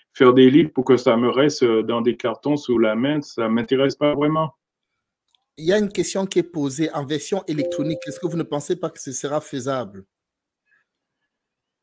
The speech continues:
Speaker 2: En version
Speaker 1: Euh,
Speaker 2: électronique, il y a
Speaker 1: oui,
Speaker 2: il y a
Speaker 1: mais il
Speaker 2: il y a
Speaker 1: faudra, il faudra voir tout ça.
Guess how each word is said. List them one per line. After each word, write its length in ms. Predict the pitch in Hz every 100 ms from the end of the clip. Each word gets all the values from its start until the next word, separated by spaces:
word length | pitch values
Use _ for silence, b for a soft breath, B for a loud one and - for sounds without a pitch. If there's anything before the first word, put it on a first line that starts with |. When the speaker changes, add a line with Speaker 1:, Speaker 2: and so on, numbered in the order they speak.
| _ _ -
Speaker 2:
En 140 | 131
version 300 | 120 147 -
Speaker 1:
Euh, 80 | 143
Speaker 2:
électronique, 480 | 147 147 135 143 156 - _
il 60 | 151
y 20 |
a 180 | 143 - 175
Speaker 1:
oui, 340 | 139 151 180
Speaker 2:
il 40 |
y 20 | 185
a 40 |
Speaker 1:
mais 260 | 156 147 147
il 60 |
Speaker 2:
il 60 | 143
y 40 |
a 40 | 151
Speaker 1:
faudra, 400 | 151 156 160 160 - _ _ _ _ _ _ _ _ _ -
il 120 | 143
faudra 400 | 135 156 147 160
voir 320 | 139 139 165 -
tout 140 | 131
ça. 440 | - - 156 151